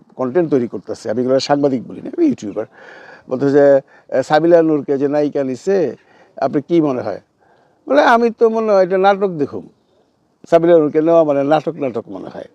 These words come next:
এই কথাটার মানে কি? এই কথাটার মানে হলো, আহ, সাবিলা নূর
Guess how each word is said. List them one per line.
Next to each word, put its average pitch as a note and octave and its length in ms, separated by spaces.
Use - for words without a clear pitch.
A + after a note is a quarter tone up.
এই F3+ 120
কথাটার G3 400
মানে E3+ 240
কি? G#2+ 140
এই A2 60
কথাটার D#3+ 340
মানে D#3 220
হলো, G3 340
আহ, - 120
সাবিলা F#3 440
নূর F#3 360